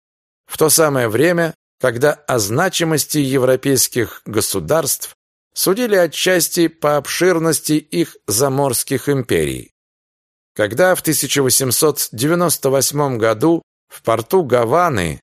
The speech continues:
при невыясненных обстоятельствах взорвался американский броненосец «Мэн»,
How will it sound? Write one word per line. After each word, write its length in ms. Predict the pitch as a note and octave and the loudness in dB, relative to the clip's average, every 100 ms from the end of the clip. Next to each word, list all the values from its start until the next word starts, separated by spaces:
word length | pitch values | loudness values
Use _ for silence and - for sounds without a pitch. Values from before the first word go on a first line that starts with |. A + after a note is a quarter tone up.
| _ | _
при 180 | E3+ G#3+ | 0 2
невыясненных 800 | F#3+ E3+ G3 E3 D#3+ D#3+ D#3 - | 2 2 2 0 0 0 0 -4
обстоятельствах 1200 | - C#3+ - C3 B2 F3 E3+ G#2 - - F2+ - _ | -4 -2 0 0 2 2 2 -2 -2 -2 -4 -6 _
взорвался 720 | G2 G2 B2 C#3 D3+ - C3+ | -2 0 2 2 2 2 2
американский 840 | C3 B2+ B2 - C#3+ B2+ - C3+ B2+ | 0 0 -2 0 0 0 -2 -2 -2
броненосец 920 | G#2 B2+ B2+ B2+ C#3 B2 A#2+ - - | 0 0 2 0 0 2 0 0 -2
«Мэн», 460 | B2 D3 F#3+ D3 | -2 0 0 -2